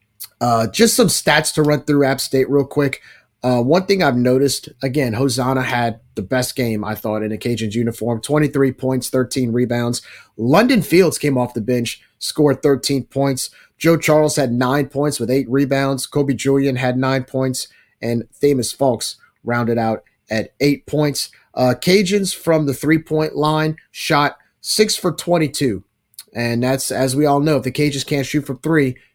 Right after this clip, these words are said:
they don't really have a good chance to win. It showed that. Plus, App State just sunk their shots when it mattered in the second half.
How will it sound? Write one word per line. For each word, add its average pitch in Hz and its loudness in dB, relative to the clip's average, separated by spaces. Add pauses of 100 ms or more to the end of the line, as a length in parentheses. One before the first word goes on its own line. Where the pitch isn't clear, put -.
(100)
they 113 -4
don't 123 0
really 127 -2
have 120 -2
a 123 -4
good 123 -2
chance 120 -4
to - -10
win. 127 -2 (180)
It 110 -4
showed 131 0
that. 131 -2
Plus, 139 0 (240)
App 123 0
State 123 -2
just - -4
sunk 120 -2
their 113 -2
shots 113 -4
when 117 -4
it 107 -4
mattered 110 -4
in 107 -2
the 101 -4
second 110 -4
half. 123 -2